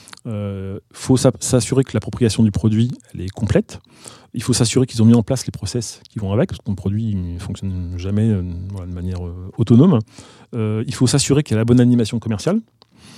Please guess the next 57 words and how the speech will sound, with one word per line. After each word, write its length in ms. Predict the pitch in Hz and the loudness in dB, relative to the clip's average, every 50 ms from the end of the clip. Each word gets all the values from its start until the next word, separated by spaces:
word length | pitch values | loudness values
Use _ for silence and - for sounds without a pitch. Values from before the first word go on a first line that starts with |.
| - - - - _ - | -20 -20 -20 -20 _ -20
Euh, 60 | - - | -10 -8
tiens, 100 | - 120 | -6 -6
je 60 | - | -4
prends 140 | - 120 113 | 0 2 4
un 60 | 113 | 4
exemple 280 | 113 107 110 113 110 | 4 4 4 2 2
concret. 460 | 107 - 110 - - 143 165 190 190 - | 2 2 0 2 4 4 4 4 4 0
On 160 | - 113 110 113 | -2 0 2 2
a 60 | 120 | 2
des 320 | 120 113 110 110 107 107 | 4 4 4 4 2 2
O 60 | 113 | 0
K 180 | 113 - 127 147 | 0 2 2 2
R 100 | - - | 0 0
sur 280 | - - - 131 127 120 | -6 -8 -6 -2 0 2
le 100 | 110 107 | 4 4
nombre 220 | 110 113 127 131 | 4 4 4 2
d'utilisateurs 460 | 127 113 - - 113 107 101 - 107 101 | 0 -2 -4 -6 -4 -4 -2 0 0 0
actifs 440 | 98 - - - 151 - - - 127 - - | 0 -2 -4 -6 -6 -6 -6 -8 -12 -12 -12
sur 360 | - - - 131 131 131 120 | -14 -4 -2 0 2 4 4
les 140 | 110 107 - | 2 2 2
applications. 420 | 104 - - - 117 104 - 104 - _ _ _ _ _ _ _ - - - - | -2 -2 -2 0 0 0 -2 -6 -12 _ _ _ _ _ _ _ -20 -20 -18 -14
Bon, 80 | - 104 | -12 -10
bah, 140 | 98 82 78 | -10 -10 -8
ça 120 | - - 104 | -6 -4 -2
dépend 260 | 110 113 107 127 127 | -2 -2 0 0 0
de 60 | 120 | 0
la 60 | 104 | 0
qualité 220 | 101 - 110 101 117 | 0 -2 0 0 0
de 60 | 107 | 0
ton 120 | - 113 | 0 -2
appli, 320 | 104 98 - - - 139 139 | -2 -2 -2 -2 -2 0 0
ça 100 | - 120 | 0 -2
dépend 160 | 107 101 - | -2 -4 -4
de 60 | 101 - | -6 -4
certaines 180 | - 107 104 | -2 -4 -4
features, 600 | - - - 104 - - 123 117 120 120 110 104 | -4 -6 -10 -12 -4 0 2 4 4 4 2 2
de 60 | 101 | 0
viralité, 880 | 98 98 104 95 98 104 101 101 - - 110 113 113 117 117 117 117 117 | -2 -2 -4 -2 -2 -2 -2 -4 -2 0 0 2 4 4 4 4 4 2
euh, 120 | 107 101 101 - - - - - - _ - | 2 0 -2 -4 -8 -16 -20 -20 -20 _ -12
euh, 260 | 107 101 98 98 95 | -10 -8 -8 -8 -8
si 120 | 87 - - | -8 -10 -12
tu 160 | - - - | -14 -14 -14
crées 300 | 104 - - 120 120 120 | -14 -6 0 2 4 4
des 60 | 110 110 | 4 2
cartes 180 | - 110 117 | 2 2 2
de 40 | 131 | 2
fidélité 380 | - - 117 113 110 104 120 113 | 0 0 0 -2 0 2 2 4
dans 100 | 113 101 | 4 4
ton 140 | - 107 | 4 4
appli 300 | 101 98 92 - 120 123 | 2 2 2 0 0 0
pour 140 | 117 - - | 0 -2 -4
que 80 | - - | -6 -4
les 60 | 104 | -4
gens 200 | 101 107 110 110 | 0 0 2 2
y 80 | 107 101 | 2 4
reviennent 300 | 98 95 98 104 110 110 | 2 2 2 4 4 2
régulièrement. 500 | 104 104 104 101 95 98 110 135 170 214 | 2 2 2 2 4 6 6 6 6 6